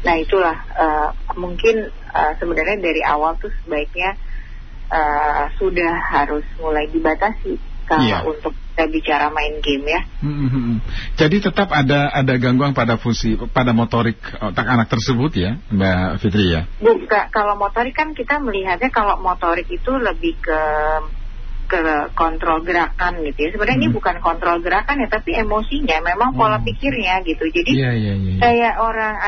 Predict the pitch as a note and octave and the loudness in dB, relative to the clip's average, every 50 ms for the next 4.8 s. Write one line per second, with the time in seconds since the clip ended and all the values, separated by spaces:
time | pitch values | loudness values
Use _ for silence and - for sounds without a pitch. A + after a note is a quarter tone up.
0 | G3+ G#3 G#3 G3+ - - - - G#3+ G#3 G3+ G3+ G3+ G#3 A#3+ D4 D#4+ C#4+ A#3 F3+ | -4 -4 -6 -10 -10 -12 -12 -10 -4 -2 -2 0 0 0 0 0 0 0 0 -2
1 | D#3+ D3 - D#3+ - E3+ - F3 E3 E3 E3 E3 D#3+ D#3+ E3 E3 D#3 D#3+ E3 - | -2 -2 -4 -6 -6 -4 -4 -4 -2 0 0 0 0 2 2 2 2 2 2 2
2 | - - D3+ C#3+ - D3+ D3 D#3 G#3+ B3+ C4+ - - F#3 F3 E3 D#3+ D#3+ D#3+ D#3+ | 0 -2 -4 -4 -2 -2 0 0 0 0 -2 -2 -2 -2 0 0 0 0 0 0
3 | D#3 - - G3+ G#3 G#3+ A3 G#3+ G#3+ G#3+ G#3+ - - - B3 A3+ A3+ A3 - - | -2 0 0 -2 0 2 2 0 0 0 -2 -4 -4 -4 -4 -4 -4 -2 -2 0
4 | A#3 - D4+ E4 - - - - - - - - - - F#3+ | 0 0 0 0 -2 -4 -4 -4 -4 -4 -6 -6 -4 -2 -2